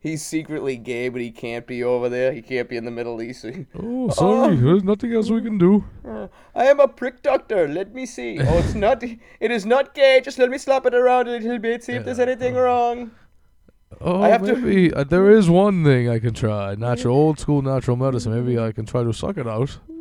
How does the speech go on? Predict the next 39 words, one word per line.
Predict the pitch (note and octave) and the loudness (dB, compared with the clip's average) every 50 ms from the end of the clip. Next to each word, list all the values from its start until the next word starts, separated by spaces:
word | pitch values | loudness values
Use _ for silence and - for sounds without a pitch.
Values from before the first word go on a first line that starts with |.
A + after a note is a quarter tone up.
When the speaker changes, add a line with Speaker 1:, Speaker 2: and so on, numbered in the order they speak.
| D#4 C#4 A#3 | -12 -10 -8
Speaker 1:
Yes. | D4 C#4 C4+ C4+ - C#3 - - _ _ _ - | -6 -4 -2 -2 -4 -6 -10 -14 _ _ _ -18
Speaker 2:
Suck | - - E3+ A#3 | -8 -2 0 2
out | A#3 A3 | 2 4
a | |
Speaker 1:
Yes, | E3 B2 | 2 2
Speaker 2:
blood | - - F#3+ G3 | 4 4 6 6
Speaker 1:
I | G3 - | 4 4
Speaker 2:
clot. | A2+ A2+ A#2 B2 F3 D#3+ F#3+ F3+ E3 G3 F3 - _ _ - - | 2 0 0 0 -2 -8 -14 -16 -16 -16 -20 -20 _ _ -20 -20
Speaker 1:
<laughs> | - - - _ _ _ _ _ - F#3 | -20 -20 -20 _ _ _ _ _ -6 -2
Okay. | F#3+ G#3 A3 A3 A3 A3+ G3+ G3 F#3 E3+ D3+ _ _ _ _ - | -2 -2 -2 -4 -4 -4 -4 -4 -4 -6 -10 _ _ _ _ -8
Yeah. | - - - G#2 F#2+ - - - - - - - - - | -4 0 0 0 0 0 -4 -8 -14 -20 -20 -20 -20 -12
It's | - C3+ E3 - - - | -8 -8 -8 -6 -4 -4
like | G3 G3+ G#3+ A3 G3+ | 0 2 2 0 0
an | G#3 E3 | 0 -2
old | F#3 G#3 G#3+ G#3 G#3 | 0 0 0 0 -2
thermometer. | A3+ G#3+ G#3 G#3+ G#3 G3+ F#3 E3+ - D3 | -2 -2 -2 -4 -4 -4 -6 -6 -4 -4
You | C3+ C3+ C3+ | -4 -6 -6
put | - - G#3+ G#3 - | -8 -6 -8 -6 -6
your | G#3 G#3+ | -8 -10
penis | G#3 - - A3+ G#3+ G#3 G#3 - | -10 -10 -10 -8 -6 -6 -6 -8
in | G3+ G3 | -8 -6
my | G3+ F#3+ | -4 -2
ass | - - G3 G3 G3+ G3 - | -2 0 0 2 0 0 -2
to | - D#3+ | -8 -14
take | - F#3+ F3+ F3 F3+ | -10 -8 -8 -6 -8
your | E3+ | -10
temperature. | E3 - F3 F3 F3 - D3+ C#3+ - B2+ A2+ G#2 - _ _ _ _ - - - - - - - - - | -8 -8 -10 -10 -10 -12 -16 -14 -10 -10 -10 -10 -10 _ _ _ _ -20 -20 -20 -18 -16 -16 -16 -14 -12
No, | D#3+ F3 G#3+ B3 C4 C4 | -6 -2 2 4 4 6
no, | C4 C4+ | 6 4
no. | C4 B3+ A3+ | 4 4 2
That | F#3 G3 A3 G#3 - | 2 2 0 0 0
takes | B3 A#3 A3+ - | -4 -4 -4 -6
yours, | A#3 A3+ A3+ G#3+ F#3 C#3+ D3 | -6 -4 -2 -2 -4 -4 -6
not | E3 F3+ F#3+ G3+ | -8 -8 -8 -6
mine. | G3 F#3+ F#3+ F#3 E3+ D3 A#2+ - _ _ _ _ _ _ _ _ _ _ _ _ _ _ _ _ _ _ _ _ _ _ _ _ _ _ _ _ _ _ _ _ | -6 -6 -4 -4 -6 -6 -10 -18 _ _ _ _ _ _ _ _ _ _ _ _ _ _ _ _ _ _ _ _ _ _ _ _ _ _ _ _ _ _ _ _
Fucking | _ - F2 - - - - - - | _ -20 -20 -20 -20 -20 -20 -20 -20
gay-ass | - G#2 G#2 F2+ F#2+ F2+ F2+ F#2+ - | -18 -16 -14 -14 -12 -14 -14 -14 -16
Indian | G#2 G#2 A2 G#2+ G#2 G#2 G2+ F#2+ | -16 -16 -16 -16 -16 -16 -18 -18
doctors. | G#2+ G2+ G2+ G2+ G2 - G#2 G#2+ A2 - | -16 -14 -14 -14 -14 -16 -20 -20 -20 -20